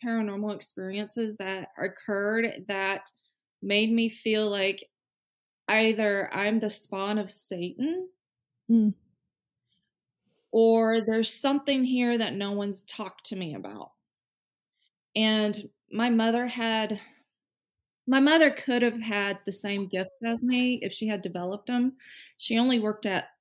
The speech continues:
Speaker 1: seeing auras, so she really didn't give me too much guidance on what I was and what I could do, what I needed to do to develop. So I had to go out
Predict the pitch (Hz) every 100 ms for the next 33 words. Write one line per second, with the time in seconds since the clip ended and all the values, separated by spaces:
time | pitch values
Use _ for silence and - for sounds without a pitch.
0 | _ - - - 220 220 - 190 160 170
1 | - 196 - 220 196 247 285 240 247 214
2 | 214 214 214 208 - - 220 214 - 190
3 | 190 190 185 - - 196 185 185 185 -
4 | _ 175 180 202 214 208 196 190 190 190
5 | 185 175 165 170 214 220 208 208 - 170
6 | - 185 185 185 180 175 _ _ _ -
7 | 175 226 240 226 220 208 208 202 180 -
8 | 170 170 175 175 175 170 143 220 226 214
9 | 208 - 208 254 262 226 220 214 196